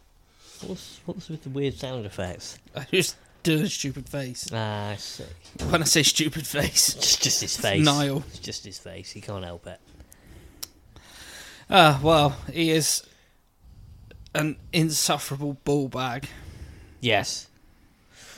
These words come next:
Speaker 1: Yes, you can see why his mere existence irritates me.
Speaker 2: <laughs> Yeah, I can, yeah. Yeah, I understand entirely.
Speaker 1: Mm.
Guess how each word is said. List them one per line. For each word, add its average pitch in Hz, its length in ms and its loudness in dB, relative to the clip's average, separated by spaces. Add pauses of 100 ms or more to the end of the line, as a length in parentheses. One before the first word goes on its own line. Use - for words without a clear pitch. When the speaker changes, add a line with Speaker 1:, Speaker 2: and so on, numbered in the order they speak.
(180)
Speaker 1:
Yes, 98 320 -6
you 127 60 -8
can 120 60 -4
see 196 160 4
why 143 220 8
his 127 120 6
mere 139 240 6
existence 123 540 0
irritates 113 540 -4
me. 104 140 -4
Speaker 2:
<laughs> 156 120 -4
Yeah, 180 260 4
I 175 40 -12
can, 185 420 4
yeah. 175 280 4 (140)
Yeah, 156 220 0
I 143 40 2
understand 147 560 -2
entirely. 120 520 -4
Speaker 1:
Mm. 123 300 -6